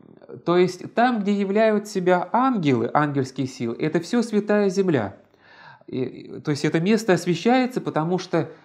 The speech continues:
ангельские силы святы, они святы, конечно, не сами по себе, а благодатью Божией.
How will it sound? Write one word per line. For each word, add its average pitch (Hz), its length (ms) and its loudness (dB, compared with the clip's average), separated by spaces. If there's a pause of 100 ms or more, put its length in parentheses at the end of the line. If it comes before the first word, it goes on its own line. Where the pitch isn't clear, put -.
ангельские 170 640 0
силы 214 340 -4
святы, 190 480 0
они 160 240 -4
святы, 170 380 0
конечно, 143 420 -2
не 135 100 -4
сами 208 300 0
по - 140 -2
себе, 127 280 -2
а 120 60 -2
благодатью 135 640 0
Божией. 135 540 0